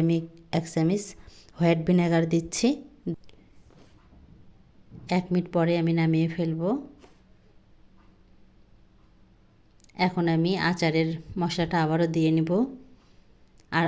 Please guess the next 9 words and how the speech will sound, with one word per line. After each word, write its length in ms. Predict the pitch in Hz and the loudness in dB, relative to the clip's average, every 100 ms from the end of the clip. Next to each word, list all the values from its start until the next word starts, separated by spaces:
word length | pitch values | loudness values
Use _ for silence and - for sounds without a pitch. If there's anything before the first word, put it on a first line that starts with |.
| 180 | -2
আপনাদের 320 | 180 180 170 180 | 0 0 0 0
কাছে 240 | 170 165 175 165 | -2 0 -2 2
আমার 160 | 165 165 165 | 2 2 2
এই 60 | 233 - - - - - - - - | 0 -6 -20 -20 -20 -20 -20 -16 2
অল্প 180 | 180 175 170 165 | 2 2 -2 0
তেল 140 | 170 170 | 0 2
মশলায় 460 | 170 170 151 170 226 - | 0 -2 -2 -2 -2 -6
সেরার 300 | - 180 165 165 | -4 0 0 0
সাথে 200 | 165 | 0